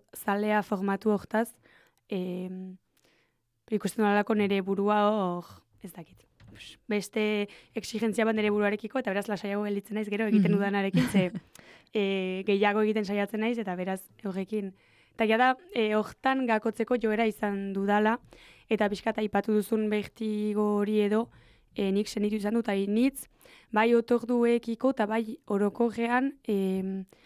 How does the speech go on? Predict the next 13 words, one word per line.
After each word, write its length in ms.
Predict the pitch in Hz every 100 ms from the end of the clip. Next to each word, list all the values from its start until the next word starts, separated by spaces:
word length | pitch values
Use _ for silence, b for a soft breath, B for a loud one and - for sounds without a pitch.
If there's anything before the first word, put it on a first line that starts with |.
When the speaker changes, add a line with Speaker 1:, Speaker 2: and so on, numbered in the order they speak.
| b b b
Speaker 1:
pixka 220 | 208 214
bat 140 | 226 277
informalitate 1000 | 226 - 226 214 226 226 233 233 226 233
puntu 280 | 226 226
bat 280 | 220 214 208
zuten 580 | - 220 220 214 208 208
saioak, 840 | - 214 202 202 202 214 233 247 240
ez, 200 | 247 226
edo 180 | 202
umoretik 560 | 202 214 220 226 233 208
bideratu 460 | 220 208 208 208 208
beharko 280 | 202 - 208
liratezkenak, 640 | 196 202 - 214 226 254